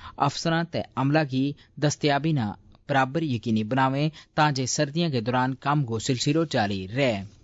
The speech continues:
चीफ सेक्रेटरी अटल डुल्लू ने कल महकमा तालीम की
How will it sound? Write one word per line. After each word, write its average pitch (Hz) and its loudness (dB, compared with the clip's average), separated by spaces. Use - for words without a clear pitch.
चीफ 190 4
सेक्रेटरी 208 0
अटल 151 0
डुल्लू 151 0
ने 165 0
कल 131 2
महकमा 123 0
तालीम 127 0
की 139 -2